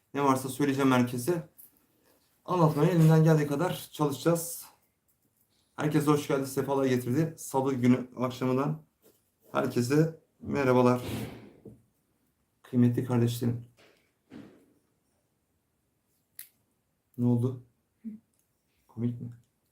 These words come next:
<laughs> Evet, Bezzam yanımda. Şöyle bir insanlar gelsin, toplansın. Ondan sonra başlayayım. Bir daha, bir daha aynı şeyleri tekrarlamak istemiyorum çünkü.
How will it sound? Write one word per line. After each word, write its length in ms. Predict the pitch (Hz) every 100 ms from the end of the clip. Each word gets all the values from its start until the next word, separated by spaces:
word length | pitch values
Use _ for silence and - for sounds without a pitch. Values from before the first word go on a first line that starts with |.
| _ _ _ _ _ _
<laughs> 320 | 160 - - - _ _ _ _ _ _ _ _ _
Evet, 480 | - 120 120 120 117 - - _ -
Bezzam 420 | 123 113 120 120
yanımda. 360 | 120 123 127 143 - _ _ _ _ _ _ _ _ _ _ _ _ _
Şöyle 200 | - 131
bir 60 | 139
insanlar 640 | 127 135 135 147 156 - -
gelsin, 520 | 151 143 - 156 156 -
toplansın. 600 | - - 131 123 120 156
Ondan 220 | 151 135
sonra 220 | 131 131 123
başlayayım. 460 | 123 120 156 - -
Bir 120 | 127
daha, 120 | 127
bir 80 | 120
daha 100 | 127
aynı 120 | 127
şeyleri 360 | 120 123 123 127
tekrarlamak 580 | - 120 127 127 127 120
istemiyorum 400 | - 135 127 117
çünkü. 340 | 123 120 175